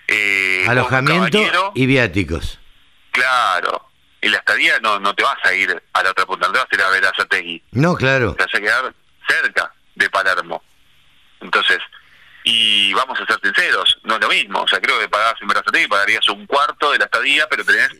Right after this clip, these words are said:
Speaker 2: Sí, pero te
Speaker 1: dos,
Speaker 2: lo
Speaker 1: tres horas
Speaker 2: gastarías
Speaker 1: de
Speaker 2: en,
Speaker 1: viaje.
Speaker 2: te lo gastarías en viaje. Con lo cual,
Speaker 1: Sí.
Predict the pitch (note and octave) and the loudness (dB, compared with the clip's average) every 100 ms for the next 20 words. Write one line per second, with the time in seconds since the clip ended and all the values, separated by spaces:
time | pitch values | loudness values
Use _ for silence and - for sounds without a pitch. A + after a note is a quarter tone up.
0 | - - F#3 F3 E3+ E3 F3 E3+ - F3+ | -6 0 2 4 2 4 4 2 2 2
1 | F#3 D3+ - - - _ D3+ D#3 D3 E3 | 4 2 0 -6 -12 _ 2 2 2 2
2 | E3+ D#3 D#3 C#3 G#2+ - D2 - - - | 2 2 2 2 0 -2 -12 -16 -20 -8
3 | C3 C3 B2+ E3 E3 - - | -2 0 2 2 2 -2 -4